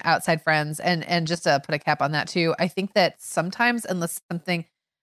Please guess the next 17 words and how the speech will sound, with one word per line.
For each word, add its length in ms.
outwardly 460
drastic 540
has 140
happened 300
in 100
your 120
family, 640
like 160
a 100
death 500
or, 180
like, 240
something 560
really, 260
really, 300
a, 180
a 140